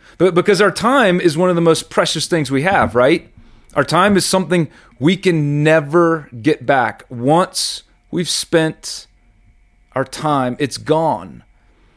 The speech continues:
And so any discussion about living a full life or a meaningful life or a purposeful life or a well-ordered life in the world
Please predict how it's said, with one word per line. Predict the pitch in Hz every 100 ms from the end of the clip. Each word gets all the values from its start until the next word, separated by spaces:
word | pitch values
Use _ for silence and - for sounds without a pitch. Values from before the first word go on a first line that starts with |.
| _ - _ _ -
And | 156
so | 202 190
any | 214 254 208
discussion | 208 - 208 208 - 156 147
about | 151 151 147 147
living | 175 180 175 156
a | 131
full | - - 202 202 175 151
life | 135 131 127 -
or | 151 151 143
a |
meaningful | 135 131 135 165 208 196 170 - 135
life | 127 127 123
or | 143 143
a | 139 131 - _ -
purposeful | - 202 175 - 151 147
life | 131 127 123 -
or | 147 151 147
a | 143 - - -
well-ordered | 120 147 180 202 190 - 170 185 180 143 -
life | 135 147 160 139 - -
in | 160
the | 156
world | 123 165 175 135 131